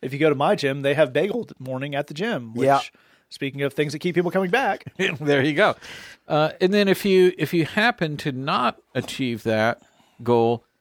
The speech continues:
Speaker 3: then what you wanna do is turn the, the, the negative result into a strategy. I wanna look
Speaker 1: Mm-hmm.
Speaker 3: at, am, uh, what's keeping me from going to the gym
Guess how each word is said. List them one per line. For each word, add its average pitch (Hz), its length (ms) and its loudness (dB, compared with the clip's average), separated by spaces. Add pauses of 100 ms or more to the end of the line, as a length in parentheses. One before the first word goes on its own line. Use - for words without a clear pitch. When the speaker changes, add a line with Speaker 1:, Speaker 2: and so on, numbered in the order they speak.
(100)
Speaker 3:
then 139 220 0
what 139 180 4
you 143 100 0
wanna 175 180 2
do 131 440 2
is 123 220 -2 (280)
turn 151 580 -2 (120)
the, 123 560 0
the, 120 260 -4
the 127 140 -4
negative 127 420 0
result 127 400 0
into 120 540 -2
a 110 120 0
strategy. 95 880 0 (140)
I 110 60 -4
wanna 113 240 -2
look 117 240 0
Speaker 1:
Mm-hmm. 120 80 0
Speaker 3:
at, 107 180 2 (480)
am, 123 260 -2 (180)
uh, 117 220 0
what's 127 560 -2
keeping 180 420 -2
me 110 100 0
from 101 220 -6
going 95 220 0
to - 120 -8
the 90 60 -6
gym 85 360 -8